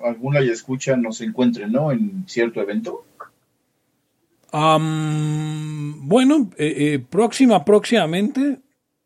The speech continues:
Speaker 2: no, no estoy seguro a qué evento te refieres, Eric.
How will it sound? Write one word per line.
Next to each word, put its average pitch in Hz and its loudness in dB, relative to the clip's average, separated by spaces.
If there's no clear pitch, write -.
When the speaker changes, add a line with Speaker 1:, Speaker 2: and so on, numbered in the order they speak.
Speaker 2:
no, 151 -8
no 170 -2
estoy 196 2
seguro 196 4
a 165 0
qué 190 0
evento 175 -2
te 143 -2
refieres, 139 -4
Eric. 156 -8